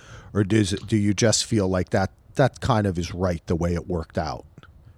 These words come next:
You're kind of convincing me that, 'cause you're right, I forgot about, I'm, I am kind of skipping the fact that the real reason, that was just an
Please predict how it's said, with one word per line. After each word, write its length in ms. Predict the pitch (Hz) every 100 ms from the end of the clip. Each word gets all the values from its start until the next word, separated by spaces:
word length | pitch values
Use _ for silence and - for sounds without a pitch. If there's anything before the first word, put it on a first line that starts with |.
| -
You're 160 | 151
kind 240 | 180 170 131
of 100 | 123
convincing 640 | 135 107 117 120 - 90
me 100 | 82
that, 220 | 80 80 -
'cause 200 | 104 85
you're 100 | 104
right, 220 | 110 95
I 80 | 92
forgot 440 | - 92 110 107
about, 500 | 87 92 87 85 - - - - -
I'm, 160 | 101 107 -
I 120 | 120
am 240 | 127 156 139
kind 220 | 139 117
of 80 | 104
skipping 400 | - 135 - 107
the 100 | 101
fact 300 | - 98 -
that 140 | 107
the 80 | 120
real 400 | 127 139 180 139
reason, 840 | 107 123 156 170 123 104 90 90 - _ - -
that 160 | 143
was 140 | 170 -
just 240 | 135 -
an 160 | 113